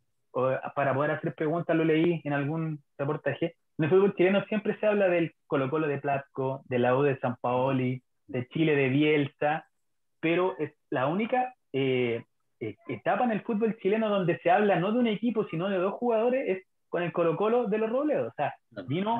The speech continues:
Speaker 1: a, a, a evolucionar la, la forma de que había y que se llevaba, se desarrollaba el fútbol en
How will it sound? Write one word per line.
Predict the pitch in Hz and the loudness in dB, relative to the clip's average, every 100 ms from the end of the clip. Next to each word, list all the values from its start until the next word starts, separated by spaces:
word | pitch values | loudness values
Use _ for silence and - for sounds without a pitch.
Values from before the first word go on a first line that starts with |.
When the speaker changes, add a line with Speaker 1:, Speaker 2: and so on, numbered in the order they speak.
| - | -2
Speaker 1:
a, | 143 156 | 0 0
a, | 139 143 135 | 0 -4 -2
a | 143 | 0
evolucionar | 160 151 143 131 151 220 247 - | 2 0 -2 -2 0 0 -2 -4
la, | 170 165 | -2 0
la | 151 143 | 0 -2
forma | 165 196 190 | -2 0 0
de | 180 165 _ | 0 -4 _
que | 139 | -2
había | 117 156 226 226 214 202 | 0 0 0 0 -4 -6
y | 156 | -6
que | 143 | -4
se | 131 123 | -4 -2
llevaba, | 120 151 220 214 208 - | -2 0 0 -2 -4 -2
se | |
desarrollaba | 147 135 131 117 214 | -2 -2 -2 0 0
el | 202 | 0
fútbol | - 208 | -2 -2
en | 208 | -2